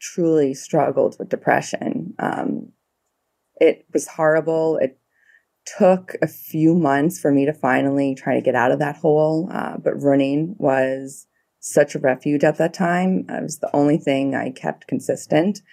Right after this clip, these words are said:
It was such a great support system. So I s-, gave myself grace, and I worked through that, and I did get out of that funk and that hole and got appropriate help. But it definitely, it changed me. Um,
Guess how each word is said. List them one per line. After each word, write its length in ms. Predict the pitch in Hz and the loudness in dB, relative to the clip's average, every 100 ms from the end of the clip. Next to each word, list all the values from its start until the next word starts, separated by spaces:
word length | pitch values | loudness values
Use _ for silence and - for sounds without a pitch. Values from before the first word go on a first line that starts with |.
| - - _ - | -20 -20 _ -14
It 80 | |
was 200 | 143 - | -14 -16
such 300 | - 160 147 | -2 0 0
a 40 | 143 | 0
great 200 | 143 135 | -2 -2
support 360 | - - 127 - | -4 -2 -2 0
system. 640 | 151 151 180 180 185 185 _ _ _ _ _ | -4 0 0 2 0 -4 _ _ _ _ _
So 180 | - 196 | 0 0
I 60 | |
s-, 260 | 185 - - _ _ - - _ | 0 -4 -20 _ _ -20 -20 _
gave 160 | 220 226 | 0 2
myself 360 | 254 247 202 | 0 0 -2
grace, 440 | - 151 143 143 - | 0 2 2 0 0
and 100 | 135 | 0
I 440 | 135 139 135 135 - | 2 2 0 -2 0
worked 340 | 143 156 - | 2 2 2
through 200 | 147 135 | 0 2
that, 400 | 127 123 127 123 | 2 2 0 0
and 100 | 139 | -2
I 80 | 131 | -2
did 300 | 131 147 139 | 0 0 2
get 100 | 139 | 2
out 160 | 127 | 2
of 80 | 131 | 2
that 380 | 131 127 - - | 0 -2 -2 -8
funk 420 | - 135 131 127 | -2 2 2 0
and 140 | 147 131 | -2 -2
that 160 | 127 | -4
hole 540 | - - 135 131 131 127 | -4 2 2 2 -2 -4
and 200 | 127 - | -6 -2
got 240 | 139 123 | 0 0
appropriate 560 | 139 - 135 139 135 131 | -2 -2 -2 -2 -6 -4
help. 480 | 143 131 139 - _ _ _ - _ _ _ _ _ _ _ _ | -2 0 0 -2 _ _ _ -20 _ _ _ _ _ _ _ _
But 100 | 190 | -2
it 80 | 202 | 2
definitely, 340 | 233 240 269 | 2 2 0
it 60 | - | -2
changed 400 | - 254 220 196 | -2 2 2 0
me. 360 | 123 80 - - - | -6 -6 -6 -2 0
Um, 440 | 143 - 107 - | 2 2 0 -6